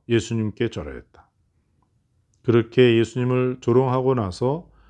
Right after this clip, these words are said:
자주 새 옷을 벗기고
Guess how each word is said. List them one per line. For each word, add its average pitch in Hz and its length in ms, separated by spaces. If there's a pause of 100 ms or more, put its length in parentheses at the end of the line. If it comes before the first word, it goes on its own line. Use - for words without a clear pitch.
(400)
자주 117 360
새 127 180
옷을 113 480
벗기고 120 720